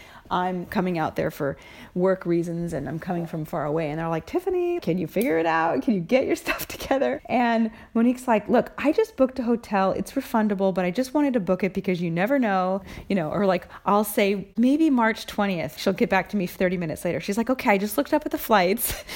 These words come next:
<laughs> I don't know. I don't know how she does it. I wish I were more like that. I wonder what it is. I wonder if there's, like, a deeper thing. Like, maybe I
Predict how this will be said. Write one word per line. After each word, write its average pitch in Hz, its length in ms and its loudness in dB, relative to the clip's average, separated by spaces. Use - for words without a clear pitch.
<laughs> 277 460 2
I 202 100 2
don't 196 120 0
know. 165 180 -6
I 185 100 0
don't 226 80 2
know 208 100 2
how 190 120 0
she 190 160 -6
does 165 220 -2
it. - 220 -8
I 196 140 0
wish 240 260 0
I 214 100 0
were 185 140 -2
more 170 160 -4
like 165 260 -6
that. - 280 -8
I 208 80 2
wonder 202 340 2
what 180 160 2
it 170 120 0
is. 175 180 4
I 170 80 0
wonder 180 240 0
if 202 80 -2
there's, 180 180 0
like, 180 140 -2
a 170 60 -2
deeper 170 340 -2
thing. 190 280 0
Like, 160 200 -4
maybe 180 300 0
I 156 200 -2